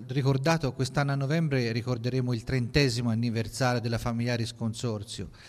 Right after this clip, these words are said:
Se abbiamo seguito quello che ha letto Paola, ci rendiamo conto che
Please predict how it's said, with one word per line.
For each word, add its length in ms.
Se 180
abbiamo 260
seguito 420
quello 200
che 120
ha 20
letto 280
Paola, 680
ci 140
rendiamo 340
conto 340
che 220